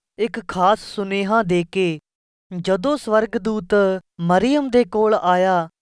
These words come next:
ਤਾਂ ਉਹ ਡਰ ਗਈ। ਸਵਰਗ ਦੂਤ ਨੇ ਮਰੀਅਮ ਨੂੰ ਕਿਹਾ ਕਿ ਡਰੋ ਨਾ, ਪਰਮਾਤਮਾ ਤੇਰੇ ਤੋਂ ਖੁਸ਼ ਹੈ। ਪਰਮਾਤਮਾ ਤੈਨੂੰ ਇੱਕ ਪੁੱਤਰ ਦੇਣ ਵਾਲਾ ਹੈ। ਭਾਵੇਂ ਤੇਰਾ ਕੋਈ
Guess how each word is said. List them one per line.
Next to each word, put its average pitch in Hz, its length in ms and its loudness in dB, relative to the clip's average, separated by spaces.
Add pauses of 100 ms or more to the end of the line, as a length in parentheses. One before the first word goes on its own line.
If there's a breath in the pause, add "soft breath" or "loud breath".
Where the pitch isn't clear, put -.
(100)
ਤਾਂ 240 100 4
ਉਹ 254 180 0
ਡਰ 190 260 4
ਗਈ। 185 340 -4 (500)
ਸਵਰਗ 208 360 2
ਦੂਤ 262 420 -4
ਨੇ 233 300 -2 (280)
ਮਰੀਅਮ 220 440 2
ਨੂੰ 254 180 -2
ਕਿਹਾ 196 460 2 (520)
ਕਿ 269 160 2
ਡਰੋ 214 340 2
ਨਾ, 175 280 -4 (360)
ਪਰਮਾਤਮਾ 220 720 2
ਤੇਰੇ 240 340 2
ਤੋਂ 226 240 -2
ਖੁਸ਼ - 360 -8
ਹੈ। 165 280 0 (480)
ਪਰਮਾਤਮਾ 208 720 2
ਤੈਨੂੰ 214 440 -2
ਇੱਕ 190 380 -2 (180)
ਪੁੱਤਰ 240 340 0
ਦੇਣ 226 280 0
ਵਾਲਾ 185 320 2
ਹੈ। 160 280 -8 (480)
ਭਾਵੇਂ 240 500 2
ਤੇਰਾ 226 300 4
ਕੋਈ 220 460 -8